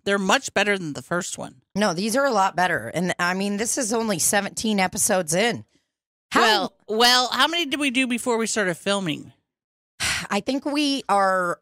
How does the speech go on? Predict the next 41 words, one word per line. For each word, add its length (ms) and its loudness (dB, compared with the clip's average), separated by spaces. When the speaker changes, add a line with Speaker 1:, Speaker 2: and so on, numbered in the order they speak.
Speaker 2:
uh, 420 2
we 140 -2
started 640 0
filming 560 -2
at, 220 0
so 220 0
it 60 -4
looks 160 -4
like 160 -4
twenty-one. 760 -2
So 160 0
Speaker 1:
God, 60 0
Speaker 2:
we 60 0
did 100 2
Speaker 1:
we 60 2
did 160 2
Speaker 2:
twenty 280 0
Speaker 1:
twenty 320 2
Speaker 2:
episodes. 260 0
Speaker 1:
episodes 360 -4
without 240 -2
filming 360 0
it? 220 0
Speaker 2:
Isn't 220 0
that 220 0
kind 220 2
of 60 4
a 120 4
Speaker 1:
Jeez. 140 0
Speaker 2:
bummer? 440 0
Speaker 1:
Yeah. 400 -2
Speaker 2:
I 160 4
wish 280 0
we 140 -2
had 320 2
all 380 2
of 120 -6
them. 200 -10
I 100 -4
wish 320 0
we 380 -6